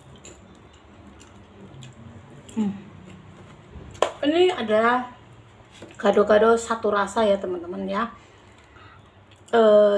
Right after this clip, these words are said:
jualannya itu di samping Puskesmas Teluk Gong. Sampingnya ya, teman-teman, di pas di jalan rayanya. Pokoknya pakai Grab pun bisa. Grab sama Gojek itu sama ya, teman-teman ya. Pesen aja kalau males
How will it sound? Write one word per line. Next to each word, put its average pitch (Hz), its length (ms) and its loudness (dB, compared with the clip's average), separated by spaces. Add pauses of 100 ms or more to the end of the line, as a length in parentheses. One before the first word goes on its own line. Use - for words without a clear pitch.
jualannya 240 640 2
itu 370 240 0
di 277 400 0
samping 277 560 2
Puskesmas 262 880 -4
Teluk 233 400 -6
Gong. 196 560 4 (1700)
Sampingnya 226 720 -2
ya, 196 160 -4
teman-teman, 202 480 -4
di 214 80 -2
pas 240 320 -4
di 196 80 -6
jalan 190 400 -2
rayanya. 196 640 -2 (1500)
Pokoknya 254 400 -4
pakai 240 320 -4
Grab 226 240 -2
pun 254 240 -2
bisa. 208 560 -4 (1500)
Grab 262 160 0
sama 233 240 -4
Gojek 202 240 0
itu 233 160 -2
sama 208 320 0
ya, 202 160 -2
teman-teman 185 400 -8
ya. 202 240 -6
Pesen - 320 -10
aja 202 640 -4
kalau 180 240 -8
males 208 640 0